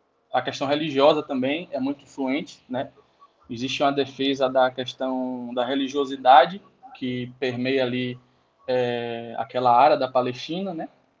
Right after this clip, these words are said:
Que é sagrada para as três principais religiões, é, monoteístas do mundo, o islamismo, o cristianismo e o, o judaísmo. E para isso,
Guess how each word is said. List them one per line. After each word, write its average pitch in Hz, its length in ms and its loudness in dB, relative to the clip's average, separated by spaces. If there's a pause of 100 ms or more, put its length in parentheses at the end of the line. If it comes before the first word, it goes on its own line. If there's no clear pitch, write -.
(360)
Que - 80 -4
é 135 60 0
sagrada 127 720 4
para 127 120 -2
as 127 100 -6
três 156 220 -6
principais 131 720 0
religiões, 127 880 -6 (540)
é, 120 140 -2
monoteístas 135 680 0
do 123 80 -8
mundo, 165 300 -6 (340)
o 120 120 -16
islamismo, 135 640 -4
o - 60 -8
cristianismo 156 800 -6 (380)
e 131 140 -2
o, 123 480 -2
o 120 80 -8
judaísmo. 151 640 0 (720)
E 175 80 -4
para 202 280 8
isso, 185 460 -4